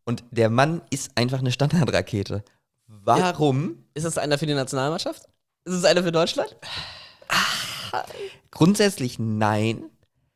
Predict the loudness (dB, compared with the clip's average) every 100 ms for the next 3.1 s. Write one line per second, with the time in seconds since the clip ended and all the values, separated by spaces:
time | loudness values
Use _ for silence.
0 | _ -2 2 2 2 0 0 -2 -4 -14
1 | _ _ 0 0 -2 -10 _ _ _ _
2 | _ _ -4 -2 -4 0 2 4 2 -2